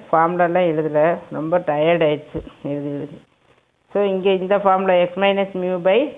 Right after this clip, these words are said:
சிக்மான்னு இருக்கு இல்லையா, இந்த formula. So, x is same, சிக்மாவும் சேம் தான் by hundred. So, totally zero. அப்புறம் x வந்து thousand, sigma eight thousand, then by hundred. இதை போட்டிங்கன்னா ஆன்சர் வந்து two. So,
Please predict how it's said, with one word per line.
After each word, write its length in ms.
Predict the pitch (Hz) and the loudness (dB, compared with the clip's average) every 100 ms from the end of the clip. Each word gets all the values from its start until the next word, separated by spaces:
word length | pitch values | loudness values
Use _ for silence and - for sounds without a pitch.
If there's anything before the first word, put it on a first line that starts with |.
| - | -10
சிக்மான்னு 440 | 190 190 202 196 175 | -10 -6 -4 -4 -6
இருக்கு 180 | 175 | -4
இல்லையா, 200 | 208 285 | 0 2
இந்த 260 | 185 160 165 | 2 0 -2
formula. 460 | 165 156 151 131 - - _ _ _ _ _ _ | 2 0 0 -6 -8 -16 _ _ _ _ _ _
So, 120 | 190 190 | 0 4
x 260 | 180 175 - 220 | 4 0 -2 -2
is 40 | 214 208 | 0 0
same, 180 | 220 269 - - - | 2 0 -4 -10 -8
சிக்மாவும் 520 | 170 190 185 190 196 | -4 0 0 0 -4
சேம் 200 | 180 170 165 | -2 -2 0
தான் 160 | 196 170 | 0 2
by 140 | 165 165 | 0 0
hundred. 360 | 160 160 233 247 | -2 0 -2 0
So, 80 | 180 165 | -4 0
totally 420 | 165 165 170 208 233 151 | 0 0 -2 -2 -2 -4
zero. 340 | 151 156 139 - - _ _ _ _ _ - | -4 -2 -2 -4 -14 _ _ _ _ _ -12
அப்புறம் 260 | - 247 294 | -2 2 4
x 160 | 196 180 - | 2 0 -2
வந்து 260 | 220 214 208 | -4 -2 0
thousand, 480 | 190 190 190 220 294 - | 2 2 2 0 -2 -4
sigma 300 | 185 - 208 294 214 170 | -8 -2 2 2 2 2
eight 180 | 180 - | 0 2
thousand, 440 | 202 190 202 285 311 - _ _ 175 175 | 2 2 2 0 -2 -12 _ _ -4 0
then 140 | 226 330 190 | 0 0 2
by 120 | 175 294 339 - | 2 2 -2 -2
hundred. 480 | 160 151 143 131 - - _ _ _ _ _ _ - | -2 0 -4 -6 -8 -20 _ _ _ _ _ _ -4
இதை 140 | 180 - | -4 0
போட்டிங்கன்னா 380 | 175 170 165 262 190 | 0 0 -2 -2 0
ஆன்சர் 300 | 160 160 165 156 | -2 -2 -2 -2
வந்து 280 | 143 262 - | -2 -4 -4
two. 100 | 117 - - _ _ _ _ _ _ _ | -10 -12 -20 _ _ _ _ _ _ _
So, 120 | 226 | -2